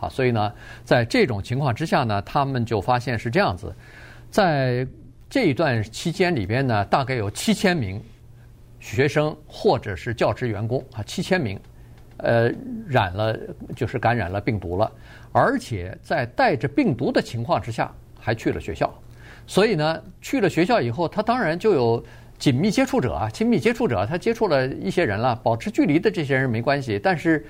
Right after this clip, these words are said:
接触的那些人呢，一共多少呢？差不多四万。所以呢，就是七千加上四万接触他们的人，然后这些医疗机构，就是刚才所说的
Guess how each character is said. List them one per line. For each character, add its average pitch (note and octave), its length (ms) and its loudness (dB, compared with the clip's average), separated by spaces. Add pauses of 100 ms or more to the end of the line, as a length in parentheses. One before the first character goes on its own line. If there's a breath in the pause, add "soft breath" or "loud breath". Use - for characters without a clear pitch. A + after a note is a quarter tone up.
(180 loud breath)
接 C4+ 240 4
触 A#3 160 -2
的 C3+ 140 0
那 D3 160 2
些 C#3+ 160 2
人 G#2 180 -2
呢， B2+ 140 0
一 A#2+ 100 -2
共 D#3+ 180 -2
多 C3+ 140 0
少 F2 160 -4
呢？ A2+ 220 -4
差 - 140 -2
不 - 40 -6
多 F3 120 -2
四 - 180 -6
万。 G#2+ 200 0 (640 loud breath)
所 G3+ 220 2
以 G#3+ 100 2
呢， E3 140 0
就 E3 140 0
是 C#3+ 200 0
七 A#3 240 -2
千 G3+ 400 0 (120)
加 F3+ 200 0
上 C#3 180 -2
四 A#2 240 -4
万 C3 240 0
接 G3 200 2
触 D3 160 -2
他 B2+ 140 0
们 B2+ 100 -2
的 F#2+ 80 -2
人， F#2 260 -6 (320 loud breath)
然 F3 180 4
后 G3+ 360 -2
这 F#3+ 180 0
些 E3+ 340 2
医 G3 120 0
疗 D3+ 160 4
机 F3 160 -2
构， D#3 100 0
就 C#3 140 -2
是 B2+ 60 -4
刚 D#3 140 -2
才 C#3+ 120 -2
所 A2+ 160 -4
说 C#3 160 -4
的 A#2+ 200 0